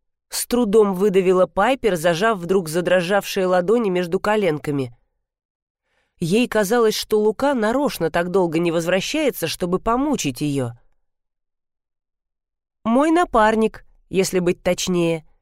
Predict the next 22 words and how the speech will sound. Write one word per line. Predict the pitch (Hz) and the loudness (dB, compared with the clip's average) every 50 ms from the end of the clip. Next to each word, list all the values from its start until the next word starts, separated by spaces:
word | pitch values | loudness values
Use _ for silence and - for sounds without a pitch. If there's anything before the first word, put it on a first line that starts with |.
| _ _ _ _ | _ _ _ _
исправила | - 196 - - - 185 185 180 170 165 170 170 | -4 -4 -4 -2 -2 0 0 2 2 2 2 2
её | 165 160 165 156 156 | 2 2 0 0 -2
Соня, | - - - 233 277 294 277 208 | -2 0 2 2 2 2 2 0
вновь | 160 165 180 190 220 - | 0 0 0 0 0 -2
качнув | - 175 165 - - 185 175 175 170 | -2 -4 -4 -2 -2 -2 -2 -2 0
головой. | 170 185 190 190 185 156 147 135 127 120 123 _ _ _ _ _ _ _ _ _ _ _ _ _ - | 0 2 2 2 2 0 0 -2 -4 -6 -10 _ _ _ _ _ _ _ _ _ _ _ _ _ -8
Было | 190 240 370 381 359 302 | -2 2 2 2 2 2
что-то | - - 302 294 - 262 | -2 -4 -4 -2 -2 0
в | 220 | 0
её | 240 240 233 233 226 | 2 2 2 2 2
движении | 196 190 220 214 180 214 233 226 220 214 208 | 2 2 0 0 2 2 2 2 2 0 0
неправильное | 202 196 196 196 - 156 160 175 220 262 262 240 185 180 165 151 147 | 0 0 0 -2 -2 -2 0 0 0 0 0 0 0 0 2 2 0
и | - - 175 | 0 -2 -4
ненастоящее, | 165 165 170 175 175 175 - - 202 220 226 254 214 160 - - - - 147 123 113 - - _ _ _ _ _ _ _ | -2 -2 -2 -2 -2 -4 -4 -4 -2 -2 0 0 -2 -2 -2 -4 -6 -4 -4 -6 -6 -8 -12 _ _ _ _ _ _ _
но | - 160 170 160 | -4 -2 -2 -2
Пайпер | - - 180 175 165 - - 165 151 | -2 -2 -4 -4 -4 -2 -2 -2 -2
никак | 156 156 147 - - 240 262 - - | -2 -4 -4 -4 -4 -6 -6 -4 -4
не | 202 190 | -2 0
могла | 175 170 156 160 160 156 | 0 0 0 0 -2 -2
понять, | - 151 147 151 170 185 - | -2 -4 -4 -4 -4 -6 -6
что | - - - 165 156 | -8 -6 -4 -4 -2
именно. | 151 143 131 127 127 127 127 123 120 120 - | -2 -2 -4 -4 -4 -6 -6 -6 -8 -10 -14